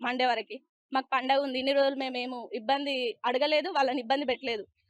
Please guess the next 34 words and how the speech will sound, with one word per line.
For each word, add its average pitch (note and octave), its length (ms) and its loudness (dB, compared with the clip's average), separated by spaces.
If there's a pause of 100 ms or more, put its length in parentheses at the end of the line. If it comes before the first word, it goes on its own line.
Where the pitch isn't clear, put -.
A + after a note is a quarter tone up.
(120)
చేసిన C4+ 220 0
పని C#4+ 220 -2
ఎప్పుడో C4 220 -2
ఒకసారి C4 260 -2
వస్తది C4 320 0
అని B3 180 -2
అన్నట్టు A#3+ 340 -8
చూస్తూ C#4+ 400 -6
ఉన్నాము. B3+ 360 -4 (540)
కానీ D4 140 4
ఇప్పుడు D#4 240 -2
మాత్రం D4+ 460 0 (460)
రేపు C4 220 2
వస్తది, C#4+ 240 2
మాపు B3+ 240 -2
వస్తది, C4 240 0
ఇరవై C4+ 200 2
ఐదు D4 380 4
తారీఖు C4 360 0
వరకు C4+ 300 2
వచ్చే C4 200 0
అవకాశం C4 420 0
లేదు, C4 200 0
ఇరవై A#3+ 220 2
ఐదు A#3+ 100 -2
తారీఖు B3+ 260 -2
వరకు B3 200 -2
వేస్తాము A#3+ 380 -2
అంటున్నారు. A#3+ 340 -2
అది B3 180 -2
కూడా D#4 160 -2
మూడు C4+ 200 -2
నెలల C#4 180 2
జీతమే. A#3+ 440 -4